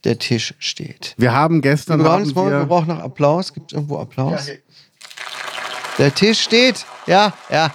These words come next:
Speaker 1: ja, ja, ja, ja, ja, ja.
Speaker 2: Mir ist mal aufgefallen, wenn wir das nicht ausfaden, dann merkt man, dass das einfach ein Applaus vom Band ist, weil
Speaker 1: Hä? Wie kommst du darauf, dass das ein Applaus vom Band ist?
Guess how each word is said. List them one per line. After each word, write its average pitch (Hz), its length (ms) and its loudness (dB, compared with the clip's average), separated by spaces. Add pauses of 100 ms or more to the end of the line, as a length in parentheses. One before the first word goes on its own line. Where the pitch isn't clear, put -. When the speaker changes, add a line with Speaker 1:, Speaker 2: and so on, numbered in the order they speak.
Speaker 1:
ja, 135 180 0 (120)
ja, 127 180 0 (120)
ja, 120 260 -2
ja, 117 160 0 (120)
ja, 107 100 0 (300)
ja. 104 140 -8 (1300)
Speaker 2:
Mir 123 80 4
ist 123 60 2
mal 139 80 6
aufgefallen, 139 420 2
wenn 127 80 2
wir 127 80 2
das 127 100 -2
nicht 127 160 -8
ausfaden, 123 680 2
dann 113 160 4
merkt 117 240 2
man, 110 120 0
dass 104 140 -8
das 110 80 -12
einfach 104 240 -4
ein - 20 -2
Applaus 107 360 -2
vom 104 180 -4
Band 101 220 -6
ist, 90 200 -18
weil 95 300 -10 (2250)
Speaker 1:
Hä? 135 440 4 (260)
Wie 135 80 -4
kommst 151 280 2
du 147 60 4
darauf, 123 220 4
dass 123 180 0
das 113 140 -2
ein 120 120 0
Applaus 123 420 0
vom 104 240 -2
Band 131 280 2
ist? 117 300 -2